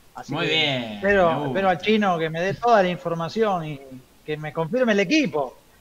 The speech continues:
Speaker 1: La verdad que me parece un poco arriesgado lo de Arias. Seguramente lo deben haber charlado ayer, eh, pero más teniendo en cuenta la lluvia que hubo en estos días,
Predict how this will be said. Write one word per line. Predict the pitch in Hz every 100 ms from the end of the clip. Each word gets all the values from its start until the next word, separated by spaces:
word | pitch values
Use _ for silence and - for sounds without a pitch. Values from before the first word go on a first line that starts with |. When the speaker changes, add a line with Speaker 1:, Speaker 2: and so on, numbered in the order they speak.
| _ -
Speaker 1:
La | 160
verdad | 214 285
que | 247
me | 214 208
parece | 202 233 262 226 214 196 185 180
un | 185
poco | 196 196
arriesgado | 208 180 175 175 226 247 226 190
lo | 170
de | 160 214
Arias. | 220 170 185 190 196 - - - - - - - - -
Seguramente | 139 165 165 185 190 170
lo | 151
deben | 156 151
haber | 151 156 143 117 -
charlado | 139 143 165 160
ayer, | 143 208 208 180 185 - - - - - -
eh, | 127 127 127
pero | 131 139
más | 190 190
teniendo | 175 175
en | 170
cuenta | 190 196 165
la | 151
lluvia | - 214 190 160 156 156 156 - - -
que | - 123 123 120 113 104 -
hubo | 160 156 139 131 147
en | 156
estos | 156 156
días, | 190 180 196 190